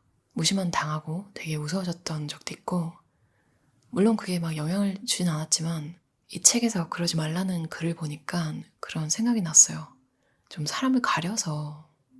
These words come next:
나의 많은 면을 보여줘야지,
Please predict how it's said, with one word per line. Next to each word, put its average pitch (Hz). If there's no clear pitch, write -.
나의 156
많은 156
면을 151
보여줘야지, 165